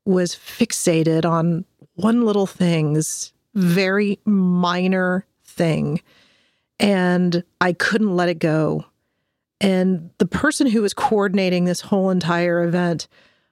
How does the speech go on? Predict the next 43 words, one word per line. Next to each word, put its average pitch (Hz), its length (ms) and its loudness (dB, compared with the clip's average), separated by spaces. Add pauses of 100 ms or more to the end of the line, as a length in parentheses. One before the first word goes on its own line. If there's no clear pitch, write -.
(120)
I 233 60 -2
remember 285 240 0
afterwards, 185 640 -2
they 180 120 0
approached 196 440 -2
me 185 100 2
and 180 80 0
they 180 140 0
said, 185 180 -2
"Hey, 262 200 0
you 214 260 -2
know, 196 340 -2 (300)
how 240 160 -2
did 240 140 0
the 254 60 0
day 214 240 0
go? 196 420 0
What 190 160 0
did 202 120 -4
you 240 80 0
think?" 202 560 -2
Just - 220 -4 (340)
having 269 320 0
some 233 180 0
conversation. 196 840 -2 (480)
And 214 220 2
all 202 240 2
I 220 80 2
could 247 160 -4
focus 175 360 -2
on 185 160 2
was 185 160 0
that 165 260 -2 (140)
one 190 500 2
little 180 260 2
thing. 165 500 -2 (920)
And 196 100 0
their 208 120 2
response, 208 840 -2 (720)
it 247 160 2
was 208 240 4
not 196 280 2
immediate. 240 520 -2